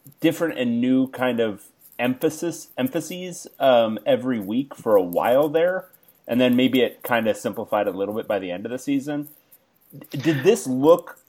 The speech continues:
analogous to kind of the different stuff they were throwing out there at the beginning of last season? Like, does it look, um, like he's treating this part of the season in the same way he treated the first part of last year? And I don't even mean, like,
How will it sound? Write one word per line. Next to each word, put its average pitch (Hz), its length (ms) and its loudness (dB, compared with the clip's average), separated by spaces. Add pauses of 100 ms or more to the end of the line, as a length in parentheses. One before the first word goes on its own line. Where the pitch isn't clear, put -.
(100)
analogous 135 880 4
to 117 800 0
kind 127 240 2
of 117 120 6
the 113 80 0
different 123 460 0
stuff - 300 4
they 117 80 0
were 107 120 0
throwing 110 420 2
out 101 200 0
there 104 140 2
at 101 80 -6
the 104 80 -8
beginning 95 380 -4
of 87 100 -10
last 87 300 -2
season? 78 400 -10
Like, 101 220 -4
does 117 180 8
it 127 160 -2
look, 147 480 2
um, 101 520 0 (600)
like 131 180 6
he's 120 220 0
treating 131 580 2
this 110 160 -6
part 113 280 6
of 90 80 -2
the 98 80 -12
season 107 440 -4
in 98 120 -6
the 95 60 -8
same 110 240 -4
way 101 120 2
he 101 100 -6
treated 101 360 -4
the - 80 -2
first - 380 -2
part 104 180 4
of 92 60 -2
last 92 220 -2
year? 127 80 0
And 131 80 -2
I 135 40 0
don't 170 220 6
even 156 180 -2
mean, 135 220 -2
like, 104 300 -2